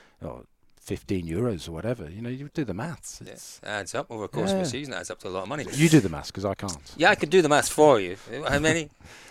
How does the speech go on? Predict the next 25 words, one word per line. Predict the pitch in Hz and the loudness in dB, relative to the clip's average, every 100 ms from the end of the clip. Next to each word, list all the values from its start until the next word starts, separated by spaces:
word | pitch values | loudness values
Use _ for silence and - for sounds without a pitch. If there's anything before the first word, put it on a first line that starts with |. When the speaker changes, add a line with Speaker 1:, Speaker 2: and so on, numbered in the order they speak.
| - | 2
Speaker 1:
Well, | 165 | 8
say | 220 | 8
Speaker 2:
Seven | 175 185 | 8 4
Speaker 1:
tw-, | |
let's | 208 214 | 2 4
do | 269 | 4
it. | 240 202 | 6 4
It's | 151 180 | 4 6
a | |
hun-, | 196 190 | 6 4
so | - 185 | 6 6
ten | - 208 202 | 8 6 8
rolls | 175 160 | 6 6
would | 147 | 4
have | 139 | 4
been, | 143 135 120 | 8 8 6
say, | - 131 123 - - _ _ | 6 8 8 4 -14 _ _
a | 117 | 2
hundred | 131 131 120 | 4 4 2
and | 117 | 2
fifty | - 113 107 | 2 2 2
euros, | 107 95 67 92 | 2 2 0 -4
so | 117 | -2
three | - 160 | 2 8
hundred | 147 123 | 8 6